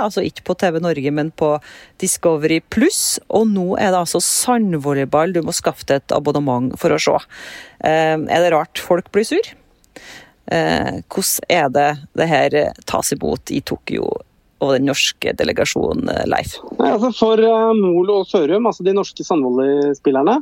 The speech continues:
Speaker 2: så er dette, altså, øyeblikket hvor de virkelig skal skinne. Sandvolleyball er ikke noen idrett,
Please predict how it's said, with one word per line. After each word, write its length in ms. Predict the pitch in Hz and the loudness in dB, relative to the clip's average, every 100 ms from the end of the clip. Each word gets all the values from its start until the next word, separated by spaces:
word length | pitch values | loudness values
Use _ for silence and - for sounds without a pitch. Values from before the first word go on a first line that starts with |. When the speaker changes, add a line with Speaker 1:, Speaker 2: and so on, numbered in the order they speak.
| - | 0
Speaker 2:
så 160 | 254 | -2
er 320 | 131 127 147 | 0 0 0
dette, 320 | 147 165 - 143 | 0 -2 -2 0
altså, 640 | 139 165 160 165 151 156 | 0 0 0 0 0 0
øyeblikket 560 | 170 131 135 120 156 143 | 0 0 -2 0 0 2
hvor 80 | |
de 160 | 147 156 | 2 2
virkelig 400 | 160 - - 139 | 0 -2 -2 -2
skal 160 | - 151 | 0 0
skinne. 400 | 185 147 175 254 - | 2 2 2 0 -6
Sandvolleyball 640 | - 175 147 139 143 185 175 | -2 2 4 4 4 2 2
er 80 | |
ikke 160 | 127 - | 0 -2
noen 240 | 175 185 | 0 2
idrett, 320 | 147 139 135 | 0 -2 -4